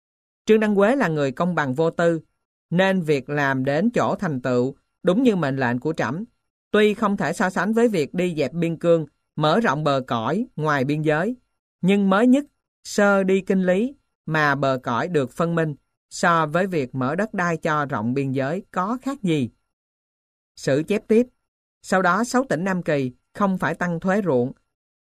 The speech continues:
mà tiền tài vẫn bội thu. Thuế điền thổ Nam Kỳ được định lại sau khi đạt điền.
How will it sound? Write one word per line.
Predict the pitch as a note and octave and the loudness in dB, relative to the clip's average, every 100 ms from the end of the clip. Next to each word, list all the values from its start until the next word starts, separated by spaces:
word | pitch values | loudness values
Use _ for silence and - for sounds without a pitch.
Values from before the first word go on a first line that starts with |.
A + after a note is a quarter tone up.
| - | 0
mà | E3 E3 D#3+ | 4 4 4
tiền | E3+ D#3 | 2 0
tài | D#3 D3 C#3 | 2 2 2
vẫn | C#3+ F#3 | 0 2
bội | C#3 B2 | 0 2
thu. | F3 E3 D3+ _ _ _ _ _ _ _ _ - | 2 2 -2 _ _ _ _ _ _ _ _ 0
Thuế | F3+ A#3+ | 2 4
điền | G3+ C#3+ | 2 0
thổ | C#3+ E3 | 0 0
Nam | G3+ F3 | 0 -2
Kỳ | D#3+ C#3 B2 _ _ _ | -2 -2 -4 _ _ _
được | F#3+ E3+ | 2 2
định | E3+ D3+ | 2 0
lại | D#3+ B2 C3 - _ _ _ _ | 0 -2 -2 -6 _ _ _ _
sau | - G3 F3+ | 0 0 2
khi | G3 E3+ | 0 -2
đạt | C#3+ B2 | -2 -2
điền. | C#3+ B2 | 0 -2